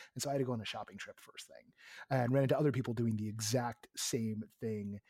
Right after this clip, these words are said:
and was instantly getting my cruise on because, like, I had that cup and I just set it down somewhere and, like, just forgot about it. I'm like, "Oh, okay, here we are," right? And so I was starting to slip into Cirque a little bit, but also had some Noah needs, like, you know, like, that I need to attend to, and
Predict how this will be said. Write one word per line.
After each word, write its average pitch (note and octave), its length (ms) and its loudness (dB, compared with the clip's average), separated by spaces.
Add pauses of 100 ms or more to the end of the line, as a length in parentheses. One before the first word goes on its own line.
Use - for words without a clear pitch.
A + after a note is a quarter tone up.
(320)
and D3+ 100 6
was C3+ 180 2
instantly G3 300 8
getting C#3+ 220 6
my A#2+ 80 0
cruise D#3 320 2
on A#2 200 2
because, A#2 240 -2
like, A2+ 200 -4 (100)
I E3 120 6
had E3+ 180 4
that C3+ 160 0
cup C#3+ 280 2
and C3+ 80 2
I D#3+ 60 4
just D#3+ 140 -2
set C3+ 100 2
it C#3 100 0
down A#2+ 220 -2
somewhere B2+ 380 2
and, B2+ 80 2
like, A#2 100 -4
just A2+ 140 -6
forgot G#2+ 320 -6
about A2 240 -4
it. B2+ 40 2
I'm C#3 60 2
like, C#3 160 2
"Oh, C#3+ 100 -4 (200)
okay, C#3+ 180 0
here D3 140 2
we F3+ 160 6
are," D#3 260 4
right? C#3+ 220 4
And D3 120 0
so D#3+ 140 4
I D3 80 8
was D#3+ 300 4 (260)
starting G#3+ 480 4
to G3+ 60 4
slip G#3+ 340 4
into G3 160 8
Cirque G3 360 0
a E3 40 -2
little F3 220 6
bit, F3+ 140 6
but D#3 100 2
also D#3 240 2
had D3+ 160 0
some C3 200 0
Noah B2+ 240 2
needs, C#3+ 640 -4
like, B2+ 360 0
you C3 60 -2
know, A#2+ 320 0
like, A#2 180 -2
that B2 160 0
I B2 60 0
need B2 180 0
to B2 120 2
attend C3 360 0
to, G3 280 6 (520)
and D3+ 440 6